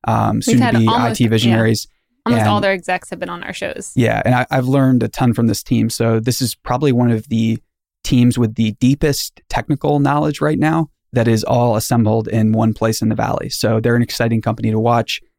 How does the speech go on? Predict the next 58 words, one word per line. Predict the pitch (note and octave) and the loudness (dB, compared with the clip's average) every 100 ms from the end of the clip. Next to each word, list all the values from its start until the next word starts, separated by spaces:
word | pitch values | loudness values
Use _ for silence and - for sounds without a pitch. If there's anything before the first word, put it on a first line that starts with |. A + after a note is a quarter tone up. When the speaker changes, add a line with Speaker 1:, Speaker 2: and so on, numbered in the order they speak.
| - | -6
Speaker 1:
And, | G#2+ A2 A2 A2 | 0 2 2 2
uh, | A2 A2 G#2+ - | 0 0 -4 -2
yeah, | B2 B2 | 0 0
the | A2 F2+ | 0 0
interview | A#2+ A2 A2+ A2+ | 0 2 2 2
with | A2 A2+ | 0 0
Mark | A#2 A#2+ _ _ | 0 0 _ _
was | - A2+ A2+ | -2 0 0
incredible, | A2+ B2 B2 B2 C3 - - | -2 0 0 0 -2 -4 -2
and | A2 A2 | 0 0
I'm | A2 | -2
excited | - A2 A2+ | -2 -2 0
to | A2+ A2 | 0 0
publish | A#2 A#2+ | -2 -2
that | G#2+ A2 | -4 -4
for | A2+ | -2
you | A2 | -2
all. | G#2+ _ _ - | -4 _ _ -4
Speaker 2:
Yep. | G#3 - | -4 -4
And | G#3 G#3+ G#3 | -2 -2 -2
Ian's | G3+ A3 G#3+ | -2 -2 -2
the | F3 | -4
one | F3+ | -6
who | F3+ | -6
did | E3+ E3+ - F#3 - | -2 -2 -2 -8 -4
that | F#3+ | -2
Speaker 1:
Yep. | F3+ | -2
Speaker 2:
one, | F#3 | -4
which | F#3 | -6
would | F#3 | -6
be | F#3+ | -6
fun | A3+ A3+ | -4 -2
because | G3+ G#3 F#3+ | -4 -6 -8
people | - G3+ G3 | -12 -10 -8
probably | F#3+ G3 F#3+ G#3+ | -4 -4 -2 -4
haven't | F#3 | -4
heard | F#3 F#3 | -6 -6
from | F3+ | -6
Ian | - G3 | -6 -6
in | F3+ | -6
a | |
while, | E3+ A3+ E3 _ _ _ - | -6 -8 -10 _ _ _ -2
unless | C3+ | 0
Speaker 1:
Yeah. | C3+ | 0
Speaker 2:
they | A#3 | 0
listen | A3 G#3 | 0 -2
to | |
Marketing | F#3 F#3 F#3 | -2 -4 -4
Trends | F3+ F#3 F3 F3+ | -6 -6 -6 -6
or | C#3+ | -8
I | |
T | - F3 | -8 -10
Visionaries, | - - - F#3+ | -12 -12 -12 -6
but | G#3+ F#3+ | -2 0
not | G#3+ G#3 | 0 -2
on | F#3+ | -4
Mission | F3+ - | -8 -10
Daily. | - - - | -10 -10 -12